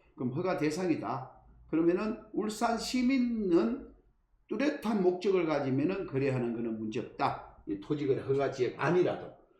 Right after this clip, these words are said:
근데 요, 요 지금 오십오만 평 안에 벗어나는 데는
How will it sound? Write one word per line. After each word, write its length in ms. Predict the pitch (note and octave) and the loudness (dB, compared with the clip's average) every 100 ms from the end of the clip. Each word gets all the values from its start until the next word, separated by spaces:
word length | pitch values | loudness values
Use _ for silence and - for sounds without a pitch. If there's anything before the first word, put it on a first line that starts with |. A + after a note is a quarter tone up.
| _ | _
근데 360 | G3 G3 A3+ G#3+ - - - | 6 8 8 6 -4 -10 2
요, 420 | E3+ F3 - - - _ D3+ | 4 2 -2 -14 -20 _ 4
요 260 | F3 A#3 A#3 | 8 8 8
지금 420 | B3 A#3 B3 - - - | 0 -2 -2 -4 -10 -2
오십오만 680 | D3 G#3 C#4 A3 A3+ B3 B3+ | 2 4 4 2 4 2 2
평 180 | A#3 G#3+ | -2 0
안에 260 | A3 G3 | 0 0
벗어나는 580 | C4+ C#4+ B3 G#3+ F3+ F3 | 2 2 2 4 6 6
데는 420 | D#3 D3 A#3 B3+ | 4 4 4 0